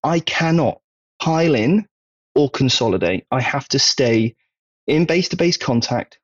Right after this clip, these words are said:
with that model, okay? There's no ifs or buts or maybes, that's happening.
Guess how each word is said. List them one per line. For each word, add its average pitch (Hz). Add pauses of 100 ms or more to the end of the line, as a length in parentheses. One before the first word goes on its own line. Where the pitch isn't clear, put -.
(120)
with 123
that 113
model, - (140)
okay? 147
There's 127
no 160
ifs 139
or 117
buts 117
or 110
maybes, 120 (340)
that's 127
happening. 113